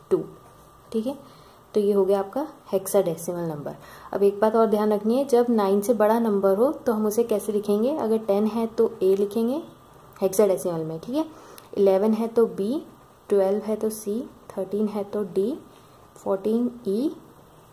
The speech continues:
और fifteen F, ठीक है। तो अब यहाँ पर क्या है? Eleven, Eleven means बी, तो नाइन बी टू, तो ये हो गया आपका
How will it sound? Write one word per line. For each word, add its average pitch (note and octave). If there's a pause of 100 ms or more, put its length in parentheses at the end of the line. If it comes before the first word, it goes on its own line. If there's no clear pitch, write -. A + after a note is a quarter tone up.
(120)
और G3
fifteen G#3+ (680)
F, - (720)
ठीक A#3+
है। C#4+ (600)
तो G#3+
अब G3+
यहाँ G3+
पर A3
क्या A#3
है? D#4+ (220)
Eleven, D#3+ (160)
Eleven F#3
means D4 (240)
बी, F3 (340)
तो G3
नाइन F#3 (280)
बी F#3 (500)
टू, E3 (800)
तो F#3+
ये F#3+
हो F#3
गया F3+
आपका C4+